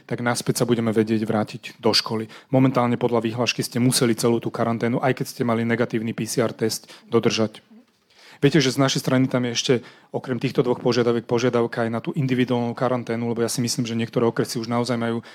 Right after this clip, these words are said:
takú vysokú zaočkovanosť populácie, tej kritickej populácie nad šesťdesiat rokov, alebo aj, e, v rámci zamestnanosti zamestnancov škôl alebo aj detí, že by mohla byť individuálna karanténa, čo by znamenalo, že iba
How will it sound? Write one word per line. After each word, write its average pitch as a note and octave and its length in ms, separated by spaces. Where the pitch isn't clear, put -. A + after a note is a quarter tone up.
takú B2+ 240
vysokú C3+ 320
zaočkovanosť B2 560
populácie, A#2+ 640
tej A#2 160
kritickej - 400
populácie A#2 560
nad A#2 80
šesťdesiat B2 560
rokov, A2+ 400
alebo C3+ 320
aj, B2+ 240
e, A#2 60
v B2+ 80
rámci A#2+ 320
zamestnanosti A#2+ 800
zamestnancov B2 640
škôl A#2+ 400
alebo A#2+ 240
aj A2+ 160
detí, B2 400
že B2+ 160
by A#2+ 80
mohla C3 320
byť A2+ 160
individuálna A2+ 720
karanténa, A2 480
čo A2 160
by A2+ 80
znamenalo, A2+ 480
že A2+ 240
iba A2 160